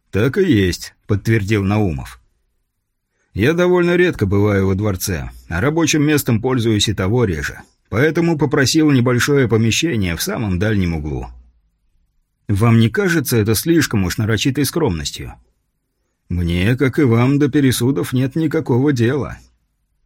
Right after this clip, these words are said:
«Согласен, не при ваших возможностях и влиянии заморачиваться подобными мелочами. О чем вы хотели со мной поговорить?»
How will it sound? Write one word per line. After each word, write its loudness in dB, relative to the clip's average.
«Согласен, 2
не 2
при 4
ваших 2
возможностях 0
и 4
влиянии 2
заморачиваться 0
подобными 0
мелочами. -2
О -4
чем 2
вы 4
хотели 0
со -2
мной 2
поговорить?» -2